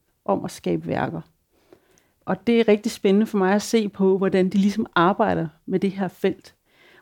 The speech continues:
og hvordan de også griber det virkelig forskelligt an. Og nu er vi sådan, sådan ret,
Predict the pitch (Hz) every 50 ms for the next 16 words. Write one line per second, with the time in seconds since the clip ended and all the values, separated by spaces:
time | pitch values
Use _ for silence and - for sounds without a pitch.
0 | _ _ - 196 165 180 180 185 185 196 196 196 185 185 - - 208 190 185 180
1 | 175 175 - - 208 202 - - 180 - - 170 - - - 240 196 165 156 -
2 | - - 160 165 180 175 185 - - - 190 190 202 185 196 180 175 220 196 180
3 | - - _ - - _ _ - 104 - - - 196 185 175 - 156 160